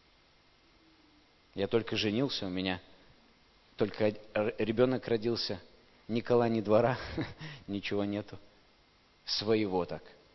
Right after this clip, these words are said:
Я ра-, хорошая работа, не скажу ничего,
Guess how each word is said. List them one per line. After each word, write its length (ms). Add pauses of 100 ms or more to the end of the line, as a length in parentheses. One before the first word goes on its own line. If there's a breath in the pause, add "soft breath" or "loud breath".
(120)
Я 180
ра-, 200
хорошая 420
работа, 600
не 140
скажу 280
ничего, 520